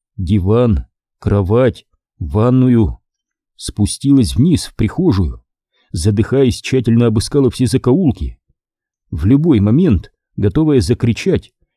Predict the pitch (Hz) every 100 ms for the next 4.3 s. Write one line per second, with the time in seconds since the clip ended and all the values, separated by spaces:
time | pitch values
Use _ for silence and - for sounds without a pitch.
0 | - 104 120 123 - 175 156 156 190 -
1 | 107 123 131 165 180 113 120 127 131 175
2 | 165 - - - _ _ _ _ _ _
3 | _ _ _ _ _ _ - 85 95 92
4 | 156 113 -